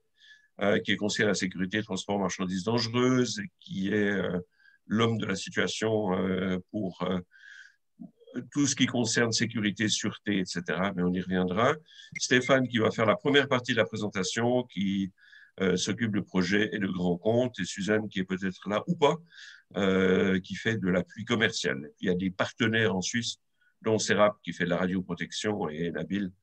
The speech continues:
qui est expert système de management, et puis on greffe à tout ça,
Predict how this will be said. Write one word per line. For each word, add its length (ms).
qui 140
est 120
expert 320
système 380
de 80
management, 580
et 80
puis 100
on 160
greffe 340
à 40
tout 140
ça, 260